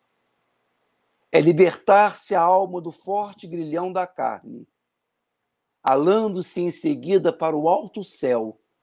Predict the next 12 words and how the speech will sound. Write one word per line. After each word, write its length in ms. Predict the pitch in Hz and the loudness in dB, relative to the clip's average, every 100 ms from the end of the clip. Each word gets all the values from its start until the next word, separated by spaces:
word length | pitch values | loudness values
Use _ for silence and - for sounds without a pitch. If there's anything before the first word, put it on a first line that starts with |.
| _ _ | _ _
num 140 | 131 | -10
rato 380 | 117 123 120 127 | 0 2 2 -4
transporte, 1000 | 107 113 107 - 156 180 - - - _ _ _ _ _ _ _ _ _ _ - | -8 -8 -10 -4 -2 -2 -4 -20 -20 _ _ _ _ _ _ _ _ _ _ -12
então 300 | 127 143 127 | 0 2 4
morte 520 | 127 147 135 - 135 | 6 6 4 -2 -2
não 100 | 139 | 0
é 80 | 117 | 0
morte, 800 | 101 135 135 - - - - _ _ _ _ _ _ _ | 2 2 2 0 -20 -20 -20 _ _ _ _ _ _ _
é 140 | 139 123 | 0 0
vida. 560 | 95 123 110 95 - _ _ _ _ _ _ _ _ _ _ _ _ _ _ _ _ _ _ _ | 0 -4 -2 -4 -10 _ _ _ _ _ _ _ _ _ _ _ _ _ _ _ _ _ _ _
Se 300 | - - 240 | -18 -2 0
vida 680 | 160 202 254 226 214 127 | 2 4 6 6 6 4